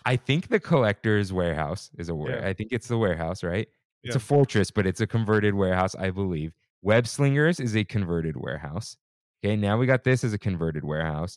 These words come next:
Speaker 2: Mick-,
Speaker 1: I
Speaker 2: isn't Mick-, Mickey and Minnie's? Oh, no, that's a
Speaker 1: No,
Speaker 2: theater.
Speaker 1: no, no, no. That, no, no, no. Converted warehouse is part of the story.
Speaker 2: Yeah, yeah, yeah, yeah.
Speaker 1: S-,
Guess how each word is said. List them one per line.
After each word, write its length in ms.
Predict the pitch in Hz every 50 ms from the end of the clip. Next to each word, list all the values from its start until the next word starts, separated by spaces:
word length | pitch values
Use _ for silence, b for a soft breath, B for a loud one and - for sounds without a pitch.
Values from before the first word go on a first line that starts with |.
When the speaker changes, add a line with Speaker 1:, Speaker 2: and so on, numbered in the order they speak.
| - 117
Speaker 2:
Mick-, 140 | 147 156 - -
Speaker 1:
I 60 | -
Speaker 2:
isn't 220 | - - 359 339 214 180
Mick-, 160 | 175 160 143 -
Mickey 260 | 160 170 208 - 240
and 100 | 196 151 131
Minnie's? 320 | 151 202 247 240 220 - _ _ -
Oh, 180 | 135 127 120
no, 160 | 113 110 107
that's 180 | 107 110 110 -
a 80 | 113 -
Speaker 1:
No, 200 | 107 113 107 98
Speaker 2:
theater. 100 | 90 82 - _ _ _ _ _ _
Speaker 1:
no, 140 | 98 92 87
no, 80 | 78 67
no. 180 | 57 - - _ -
That, 160 | 98 98 - _ _ _ _ _ _ _ 139
no, 160 | 156 185 202
no, 100 | 208 214
no. 220 | 208 170 104 90 - - - _ _ -
Converted 400 | - 165 156 147 180 208 220 156
warehouse 360 | 135 151 170 180 180 165 139
is 80 | 139 -
part 200 | - 160 156 147
of 60 | 117
the 60 | 104
story. 580 | - - - - 123 135 139 113 - - - _ _
Speaker 2:
Yeah, 280 | - 147 151 127 101 - _ _
yeah, 120 | - 135 123
yeah, 220 | 117 110 110 107
yeah. 120 | 107 107 101 - _ _ -
Speaker 1:
S-, 100 | - -